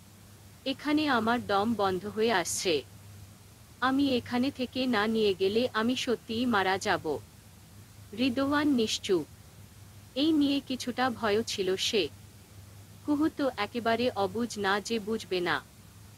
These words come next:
আর ডেইজির কথা, সে চিকিৎসা আরম্ভ করেছে, ভুলেও যেন সেটা থামানো না হয়। এতে রোগটা বাড়বে বই কমবে না। আর যেভাবেই হোক কুহুকে মেডিসিন খাওয়াতে হবে।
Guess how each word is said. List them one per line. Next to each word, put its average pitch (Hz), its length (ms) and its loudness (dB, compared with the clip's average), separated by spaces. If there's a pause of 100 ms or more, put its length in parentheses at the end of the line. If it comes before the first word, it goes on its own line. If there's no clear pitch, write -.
(400)
আর 226 200 4
ডেইজির 214 540 -2
কথা, 233 340 0
সে 269 320 -2
চিকিৎসা 247 680 -4
আরম্ভ 254 540 0
করেছে, 214 420 0
ভুলেও 233 460 0
যেন 233 320 0
সেটা 208 340 -2
থামানো 208 480 -2
না 208 160 0
হয়। 165 300 0 (1300)
এতে 285 280 -2
রোগটা 220 400 0
বাড়বে 190 480 0 (100)
বই 247 180 2
কমবে 214 380 0
না। 165 220 0 (960)
আর 240 260 2
যেভাবেই 226 560 -2
হোক 247 320 -2
কুহুকে 254 480 -2
মেডিসিন 233 560 -2
খাওয়াতে 214 440 -4
হবে। 170 400 -2